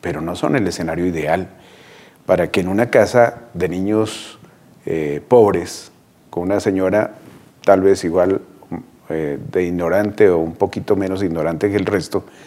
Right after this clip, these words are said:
sea la que oriente el crecimiento de esos niños. Entonces, desde allí empieza todo eso a distorsionarse, a deformarse.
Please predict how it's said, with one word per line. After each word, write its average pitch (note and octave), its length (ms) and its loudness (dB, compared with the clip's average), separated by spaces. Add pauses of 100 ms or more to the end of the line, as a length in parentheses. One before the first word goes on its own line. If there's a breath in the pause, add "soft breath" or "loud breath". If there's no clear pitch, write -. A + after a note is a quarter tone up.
(300 loud breath)
sea A2+ 200 4
la A2+ 120 6
que A2+ 120 2
oriente G2 580 2 (280)
el - 160 -2
crecimiento F#2 640 -2
de G2 80 0
esos F2+ 160 -6
niños. G2+ 440 -6 (360 loud breath)
Entonces, E3+ 240 2
desde B2+ 240 4
allí C3+ 240 2
empieza D3+ 500 2
todo C#3 380 8
eso C3 420 0
a F#2 140 4
distorsionarse, F#2+ 960 -2
a E2+ 60 -2
deformarse. F2 920 -2